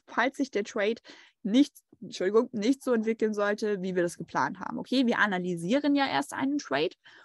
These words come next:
um diesen Trade dann letztendlich mitzunehmen. Aber ja,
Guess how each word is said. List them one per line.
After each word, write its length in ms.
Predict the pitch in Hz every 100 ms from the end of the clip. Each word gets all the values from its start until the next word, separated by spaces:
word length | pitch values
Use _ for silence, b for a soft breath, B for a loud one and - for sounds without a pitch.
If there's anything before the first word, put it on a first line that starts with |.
| _
um 200 | - 262
diesen 260 | 240 226 220
Trade 240 | - 214
dann 220 | 208 202 196
letztendlich 560 | 196 - 190 180 165
mitzunehmen. 720 | 175 196 - 240 240 262 302 381 B B -
Aber 440 | 214 220 226 233 - _ -
ja, 200 | 214